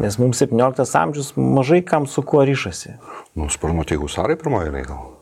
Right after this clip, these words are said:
Speaker 1: Tai husarai, husarai, bet husarai tik sudėtinė dalis.
Speaker 2: Be abejo.
Speaker 1: O tengi yra dar visa kita. Čia, žinai, kai filmus stato, tai jau padaro tos jau esminis įvykis. Jie iš tikrųjų yra esminiai. Bet, e, be kitų kariuomenės rūšių,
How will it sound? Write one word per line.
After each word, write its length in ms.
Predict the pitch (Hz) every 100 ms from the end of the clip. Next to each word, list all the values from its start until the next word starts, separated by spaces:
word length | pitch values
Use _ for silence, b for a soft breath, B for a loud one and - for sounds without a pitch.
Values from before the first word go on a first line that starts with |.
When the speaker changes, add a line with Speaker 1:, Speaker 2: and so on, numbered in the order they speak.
| _ _
Speaker 1:
Tai 160 | 123
husarai, 460 | 117 127 - - -
husarai, 480 | 220 220 302 311 254
bet 160 | 127 120
husarai 380 | 117 165 147 117
tik 140 | 101
sudėtinė 460 | 120 113 110 156 107
dalis. 380 | 104 - 107 -
Speaker 2:
Be 80 | 95
abejo. 220 | 98 85 - -
Speaker 1:
O 80 | 104
tengi 320 | 120 113 117
yra 160 | 117
dar 160 | 107 107
visa 300 | 107 107 107
kita. 240 | - 185 110
Čia, 220 | 98 113 107
žinai, 300 | 101 104 90
kai 80 | 95
filmus 400 | 92 120 104 104
stato, 300 | 101 98 95
tai 140 | 107
jau 80 | 98
padaro 380 | 90 104 147 113
tos 220 | 92 92 - -
jau 160 | 107 101 -
esminis 560 | - - 127 117 104 -
įvykis. 400 | 110 98 95 -
Jie 160 | 127 104
iš 80 | -
tikrųjų 320 | - 151 120
yra 140 | 90
esminiai. 320 | 87 - - - B B B B B B B -
Bet, 560 | 107 120 117 113 -
e, 320 | 123 117 110 101 - -
be 400 | 110 110 110 120 117 113
kitų 320 | 123 127 143
kariuomenės 640 | - 131 127 127 123 117 127
rūšių, 340 | 120 - 131